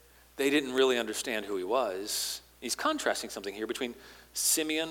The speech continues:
and Anna and his parents, who really didn't understand who he was, but they should have fully understood who he was. In, in his first words in Scripture, he says, "Don't you know that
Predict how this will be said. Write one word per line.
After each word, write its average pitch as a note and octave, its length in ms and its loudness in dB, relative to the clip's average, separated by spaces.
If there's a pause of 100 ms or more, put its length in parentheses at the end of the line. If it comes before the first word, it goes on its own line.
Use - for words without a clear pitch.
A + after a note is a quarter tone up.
and G#2 140 -10
Anna A#2 400 0 (720)
and A#2 80 -10
his A2+ 80 -6
parents, C#3 400 -2
who B2 120 -4
really C#3 260 4
didn't C3+ 320 -2
understand A#2 520 -2 (180)
who C3 100 -4
he A#2+ 60 0
was, A2+ 260 2
but - 100 -12
they A#2+ 120 0
should - 260 -2
have G2+ 200 0
fully G2 380 -2
understood F#2 320 -8
who F#2+ 100 -10
he F2 60 -8
was. F#2+ 540 -8 (2000)
In, C3 140 -4
in C#3 160 2
his C3+ 180 4
first A3+ 380 2
words E3 400 4
in C3 80 -2
Scripture, - 360 2
he B2 40 2
says, B2 240 2
"Don't G3 280 -2
you G3+ 60 -2
know C#3 220 4
that C3 160 2